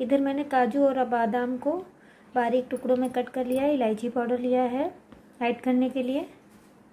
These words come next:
देखिए दूध बरी हमारी अच्छे से पक गई हैं, ये देख सकते हैं। अभी इन्हें हम दो से तीन मिनट तक और पकाएंगे। अब साथ में ही हम डाल देंगे चीनी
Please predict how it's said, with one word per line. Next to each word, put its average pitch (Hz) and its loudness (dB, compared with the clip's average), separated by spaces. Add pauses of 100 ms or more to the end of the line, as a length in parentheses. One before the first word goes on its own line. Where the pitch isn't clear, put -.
(720)
देखिए 285 2
दूध 254 0
बरी 254 6
हमारी 254 6
अच्छे 254 2
से 262 -2
पक 226 -2
गई 247 2
हैं, 262 -2 (460)
ये 240 4
देख 247 4
सकते 247 -4
हैं। 269 -2 (400)
अभी 247 2
इन्हें 269 2
हम 277 2
दो 254 6
से 262 0
तीन 254 2
मिनट 240 2
तक 254 -4
और 233 0
पकाएंगे। 247 0 (380)
अब 240 -2
साथ 254 0
में 294 -2
ही 285 0
हम 294 -2
डाल 247 4
देंगे 254 2
चीनी 254 0